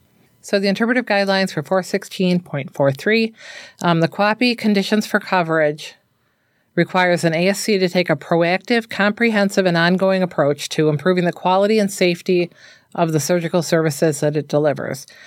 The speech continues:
The quapi conditions for coverage presumes that the A S C employ a systems approach to evaluating their systems and processes,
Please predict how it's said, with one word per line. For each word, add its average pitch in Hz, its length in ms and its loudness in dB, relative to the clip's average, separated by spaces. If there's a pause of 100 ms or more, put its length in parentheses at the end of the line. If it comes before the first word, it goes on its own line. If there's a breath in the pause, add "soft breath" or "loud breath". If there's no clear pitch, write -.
(220 loud breath)
The 165 80 2
quapi 185 520 0 (160)
conditions 180 480 0
for 170 140 -2
coverage 254 440 -2
presumes 226 540 0
that 190 120 0
the 190 100 2
A 180 120 4
S 180 100 -2
C 190 280 0
employ 175 560 0 (600 loud breath)
a 160 80 -2
systems 233 540 -2
approach 170 440 0
to 180 120 0
evaluating 170 640 2
their 160 100 4
systems 208 520 0
and 208 120 2
processes, 156 840 0